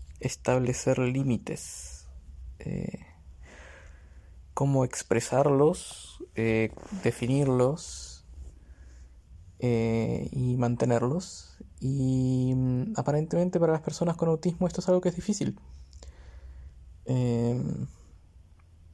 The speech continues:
sí, no s-, no soy bueno para la confrontación y tampoco para poner límites, en realidad.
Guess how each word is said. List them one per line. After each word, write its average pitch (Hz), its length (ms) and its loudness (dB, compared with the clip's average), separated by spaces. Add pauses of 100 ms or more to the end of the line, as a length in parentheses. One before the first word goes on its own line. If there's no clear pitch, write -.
(2750)
sí, 131 280 0
no 131 200 4
s-, - 300 -6
no 139 160 2
soy 151 160 0
bueno 165 300 2
para 151 200 4
la 143 140 2
confrontación 135 800 0
y 170 60 -2
tampoco 135 380 2
para 127 200 2
poner 120 300 0
límites, - 580 -6
en 135 100 0
realidad. - 340 -2